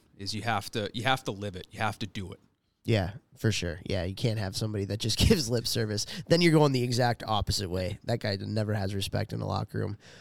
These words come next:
Speaker 2: Um, I, I think one of the biggest ones for me, and this is one I feel like I've learned throughout the years, and especially maybe with some of the tougher years, is I think,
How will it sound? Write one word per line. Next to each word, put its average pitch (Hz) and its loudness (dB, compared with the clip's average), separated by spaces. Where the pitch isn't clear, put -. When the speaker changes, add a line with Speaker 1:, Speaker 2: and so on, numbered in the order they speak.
Speaker 2:
Um, 107 2
I, 123 2
I 131 -2
think 147 -4
one 120 -6
of 135 -6
the 127 -6
biggest 107 -6
ones 104 -8
for - -10
me, 95 -8
and 110 -6
this 151 -2
is 127 -6
one 120 -4
I 104 -8
feel 107 -10
like 107 -8
I've 98 -12
learned 104 -8
throughout 110 -4
the 95 -10
years, 95 -6
and 127 -2
especially - -2
maybe 113 0
with 104 -2
some 107 -2
of 95 -6
the 92 -10
tougher - -6
years, 85 -8
is 123 -2
I 143 2
think, 139 -2